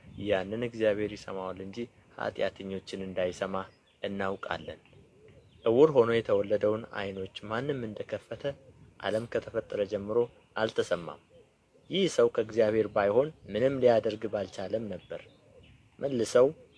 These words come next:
"አንተ ሁለንተናህ በኃጢአት ተወለድህ፣ አንተም እኛን ታስተምረናለህን?" አሉት።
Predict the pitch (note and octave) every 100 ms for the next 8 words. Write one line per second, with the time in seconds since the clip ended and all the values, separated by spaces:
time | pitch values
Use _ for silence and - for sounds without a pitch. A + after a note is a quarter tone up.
0 | _ _ - A#2+ B2+ B2 C3+ D3 - -
1 | - A2 G2+ A2 A2 A#2 A#2+ B2 - -
2 | - B2 A#2+ A#2+ A#2 - A2 F#2 F2 -
3 | - - - - G2 G2+ B2+ D3 - -
4 | _ - A2+ A#2 B2 C#3 C3 - A#2+ A2+
5 | A2+ A2 G#2+ A2 A#2 E3+ - _ _ G2+
6 | F#2+ E2+ F2